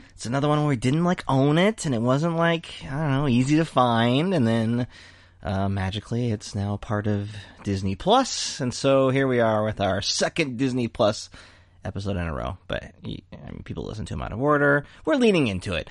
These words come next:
It's available for people to watch. We're gonna talk about it. Why not? We're leaning into it. It's our Thanksgiving episode for some reason.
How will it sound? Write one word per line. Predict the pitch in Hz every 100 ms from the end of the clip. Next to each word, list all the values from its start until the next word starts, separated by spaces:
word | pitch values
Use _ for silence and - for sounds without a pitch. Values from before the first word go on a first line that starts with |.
| -
It's | - -
available | 165 214 226 208
for | 175
people | 165 151
to | 131
watch. | 113 107 110 - 131
We're | 143
gonna | 160
talk | 156 139 131
about | 123 117 120
it. | 117 -
Why | 190 196
not? | 190 - - -
We're | 165 190
leaning | 214 214
into | 214
it. | 143
It's | 131
our | 185
Thanksgiving | 208 202 - 220 208 180
episode | 110 - - 82 78 107 -
for | - 110 98
some | - 101 95
reason. | 95 92 80